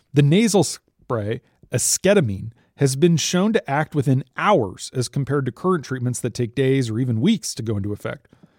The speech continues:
Psychiatrists say this could be a real breakthrough. Number three, former New York Mayor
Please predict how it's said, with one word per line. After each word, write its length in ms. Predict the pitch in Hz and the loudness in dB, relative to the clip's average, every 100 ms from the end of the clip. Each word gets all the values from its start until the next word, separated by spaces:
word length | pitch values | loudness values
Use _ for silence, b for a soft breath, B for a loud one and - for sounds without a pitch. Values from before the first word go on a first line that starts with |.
| b | b
Psychiatrists 720 | - 147 - 175 196 214 202 - | -4 -2 2 4 4 2 0 2
say 140 | 175 | 2
this 180 | 160 - | 2 0
could 180 | 185 160 | 0 0
be 180 | 151 - | -2 0
a 60 | |
real 180 | 131 151 | 2 4
breakthrough. 460 | 120 120 - 120 - _ _ _ _ _ b b b b b b _ | 4 0 -2 -10 -18 _ _ _ _ _ b b b b b b _
Number 220 | 151 147 | 4 4
three, 400 | 139 - 175 101 - _ _ _ _ _ _ | 2 2 0 0 -8 _ _ _ _ _ _
former 400 | - - 226 311 | -8 4 4 4
New 120 | 240 | 4
York 340 | 202 202 196 - | 6 6 4 2
Mayor 400 | 131 175 139 | 2 4 4